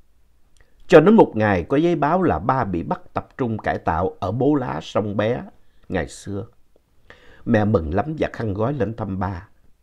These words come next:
Ba bị bắt là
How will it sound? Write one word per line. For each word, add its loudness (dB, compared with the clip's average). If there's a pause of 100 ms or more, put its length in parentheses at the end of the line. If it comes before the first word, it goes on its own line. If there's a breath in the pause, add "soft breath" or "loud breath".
(1120)
Ba 2
bị -4
bắt -6 (920)
là 4